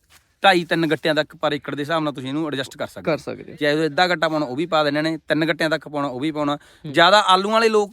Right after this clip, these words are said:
Speaker 1: ਜਿਹੜੇ ਆਲੂ ਦੀ ਖੇਤੀ ਕਰਦੇ ਨੇ, ਜਿਹੜੇ ਫਾਰਮਰ,
Speaker 2: ਹੂੰ।
Speaker 1: ਮੈਂ ਖੁਦ ਵੀ ਕਰਦਾ ਗਾ,
Speaker 2: ਹੂੰ।
Speaker 1: ਤਾਂ ਆਲੂ 'ਚ ਬਹੁਤ
Speaker 2: ਆਲੂ ਦੇ
Speaker 1: ਵਧੀਆ।
Speaker 2: ਵਿੱਚ ਲਾਇਆ ਤੁਸੀਂ ਵਧੀਆ?
Speaker 1: ਹਾਂਜੀ, ਹਾਂ, ਅਸੀਂ ਸਾਰਾ ਜਿੰਨਾ ਸਪਰੈਡਰ ਰੇਹ ਸਿੱਟਿਆ,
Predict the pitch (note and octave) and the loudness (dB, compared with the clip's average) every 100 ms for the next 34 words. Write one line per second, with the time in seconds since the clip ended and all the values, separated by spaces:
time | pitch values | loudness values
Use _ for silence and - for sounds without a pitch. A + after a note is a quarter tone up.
0 | G#3 G3+ F#3 G3 G3 D#3+ D#3+ F3 F#3 F3+ | 0 0 0 -4 -2 -2 0 -2 -2 -4
1 | E3 E3 C#3+ F3+ C#3+ B2+ C3 C#3 C3 A#2 | -6 -8 -8 -4 -4 -4 -6 -6 -6 -6
2 | A#2+ C#3+ D3+ - C3+ D#3+ C3 A2+ A2 C#3+ | -4 -6 -6 -10 -8 -6 -6 -6 -8 -8
3 | - E3 C#3+ A#2+ D#3+ - E3 F3+ F#3 G3 | -10 -12 -14 -10 -8 0 0 0 -6 -8
4 | - - F3+ G#3 G#3+ G#3 G#3 G3 G3+ C4 | -8 0 2 4 2 0 0 2 4 2
5 | B3 A3 G3+ G#3 B3+ G3 G3+ G3 G3 F#3 | -2 -6 -6 -2 0 2 0 0 -2 -4
6 | F#3 F3 D#3+ G3+ F#3 F#3 E3 F#3 D#3+ D#3 | -8 -4 -2 -2 -2 -6 -4 -6 -6 -4
7 | D#3+ F3+ F#3+ E3 B2 | -4 -4 -4 -4 -4